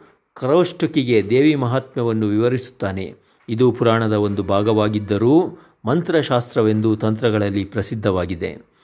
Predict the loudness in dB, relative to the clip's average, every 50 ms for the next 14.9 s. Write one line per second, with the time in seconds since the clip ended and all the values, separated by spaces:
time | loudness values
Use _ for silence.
0 | _ -20 _ _ _ _ _ _ -2 0 0 0 0 -2 0 2 2 4 4 4
1 | 2 2 2 0 -2 -2 -2 -4 -4 -2 -4 -4 -2 -2 -4 -4 -6 -8 -6 -4
2 | -2 -2 0 0 0 -2 -2 0 0 2 2 2 2 0 0 0 0 -2 -2 -4
3 | -4 -4 -2 -2 -4 -4 -4 -6 -6 -6 -2 -2 0 0 0 0 -2 -4 -2 0
4 | 2 2 2 2 2 0 0 2 0 0 -2 -4 -6 -4 -4 -2 -2 0 -2 -2
5 | -4 -4 -2 0 2 2 0 0 -4 -14 -20 -20 _ _ -6 0 2 4 4 4
6 | 4 2 2 0 -2 0 0 2 2 2 0 -2 -4 -4 -4 -2 -2 0 0 0
7 | -2 -4 -4 -4 -4 -4 -4 -6 -8 -10 -10 -10 -10 -10 -8 -8 -10 -10 -12 -18
8 | _ _ _ _ _ _ _ _ _ 0 2 2 2 4 4 4 2 4 2 2
9 | 2 2 2 2 2 2 2 2 0 -2 0 0 0 0 0 2 2 2 2 0
10 | 0 0 0 0 0 0 0 0 -2 -2 -4 -4 -6 -8 -10 -16 _ _ _ _
11 | _ _ -8 -2 0 0 2 2 2 2 2 2 2 0 2 2 2 2 2 -2
12 | -2 0 2 2 4 4 2 2 0 0 0 -2 -4 -4 -4 -2 -2 0 -2 -2
13 | -2 -2 -4 -6 -8 -14 -20 -20 -20 -20 _ -8 -8 -2 2 2 2 2 2 2
14 | 2 2 2 2 0 0 0 -2 -2 -4 -2 0 2 2 0 0 -4 -10